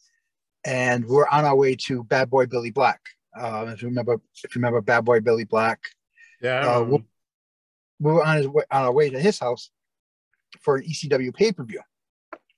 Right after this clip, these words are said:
Speaker 1: So as we're on the way to the, his house, Claudia says,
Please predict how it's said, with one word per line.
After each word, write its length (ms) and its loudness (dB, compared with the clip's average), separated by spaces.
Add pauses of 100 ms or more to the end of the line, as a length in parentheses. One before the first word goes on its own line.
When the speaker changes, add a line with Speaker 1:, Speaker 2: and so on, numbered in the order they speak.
(1300)
Speaker 1:
So 400 4 (1200)
as 200 2
we're 120 6
on 200 2
the 80 -2
way 200 -2
to 120 -16
the, 140 -8
his 260 -6
house, 460 2 (560)
Claudia 400 2
says, 300 -2